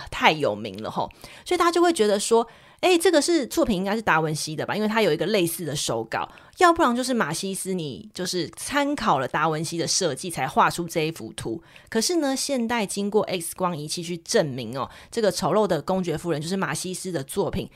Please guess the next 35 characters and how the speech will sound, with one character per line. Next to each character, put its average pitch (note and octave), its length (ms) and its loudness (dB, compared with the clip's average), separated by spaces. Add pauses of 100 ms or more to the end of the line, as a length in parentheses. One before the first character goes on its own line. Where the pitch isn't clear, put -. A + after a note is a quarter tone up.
(160)
它 F4+ 160 -2
其 A3 160 0
实 F#3+ 120 -4
底 D3+ 160 -10
下 G#3 180 -2
有 D#3+ 100 2
非 G3+ 220 -4
常 D#3+ 240 -4
多 F3 240 0
次 - 260 -4
的 D#3+ 140 -2
这 E3 100 -6
个 D#3 120 -2
反 C#3+ 240 -2
复 G3+ 160 0
修 E3+ 240 2
改 C#3+ 180 -4
的 B2+ 100 -6
痕 A#2+ 220 -8
迹 D#3+ 260 -6
哦， C#3 120 0
不 - 120 -8
可 A3 200 -2
能 D#3 160 -4
是 G3 100 -6
直 - 160 -10
接 E3+ 160 -2
抄 E3 320 -2
袭 D3 180 -6
达 C#3+ 160 0
文 C#3 140 -4
西 - 180 -6
的 A#2+ 120 -6
设 G#2 240 -4
计。 - 240 -12